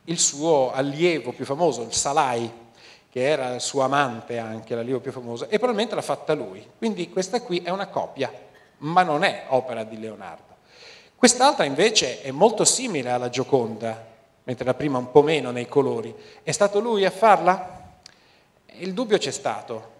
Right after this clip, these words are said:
Poi è stata fatta un'analisi degli ingredienti e si è scoperto che esiste il solfato di bario, la barritina dentro. Cioè che cos'è? Era un ingrediente che si metteva, eh, si em-, si usava molto nei dintorni di Parigi a metà del Seicento, e questo ha fatto ritenere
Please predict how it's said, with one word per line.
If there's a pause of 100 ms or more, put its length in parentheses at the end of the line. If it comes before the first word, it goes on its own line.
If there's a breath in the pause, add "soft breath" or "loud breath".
Poi
è
stata
fatta
un'analisi
degli
ingredienti
e
si
è
scoperto
che
esiste
il
solfato
di
bario,
la
barritina
dentro.
Cioè
che
cos'è?
Era
un
ingrediente (380 loud breath)
che
si
metteva, (300 loud breath)
eh,
si
em-,
si
usava
molto
nei
dintorni
di
Parigi
a
metà
del
Seicento,
e
questo
ha
fatto
ritenere